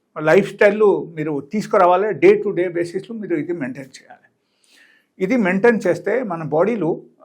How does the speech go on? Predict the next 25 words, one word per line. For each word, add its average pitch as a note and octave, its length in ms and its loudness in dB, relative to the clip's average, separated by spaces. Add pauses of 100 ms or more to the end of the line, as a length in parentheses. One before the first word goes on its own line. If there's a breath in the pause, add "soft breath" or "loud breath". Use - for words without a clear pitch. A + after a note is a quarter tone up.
(140)
<clears throat> B3 60 8
హార్మోన్ F3+ 640 4
లెవెల్ F#3+ 240 0
బ్యాలెన్స్ D#3 400 0
అవుతుంది. F3 420 -6 (720)
And G#3+ 300 -8 (260)
దాంతోపాటు G3 600 0 (340)
మీకు D#3+ 420 -4
అంగస్తంభనం G3 600 -2
ప్రాబ్లం F3 420 0
ఉన్నా D#3+ 240 -8
సరే D#3 240 -8
కూడా B3 200 -8 (320)
మెల్లమెల్లగా, F3 600 0
మెల్లమెల్లగా D#3+ 480 -6
మనకు D#3 320 -10
రెక్టిఫై D3+ 480 -8
అవడం D3 340 -8
మొదలుపెడుతుంది. - 540 -18 (800 soft breath)
And A3 180 -2
దీంతోపాటు B3+ 560 2
ఏమవుతుందంటే G#3 800 -6
కొంతమంది A#3 500 -4
వచ్చి G#3 280 -4
నాకు, D#3 480 -12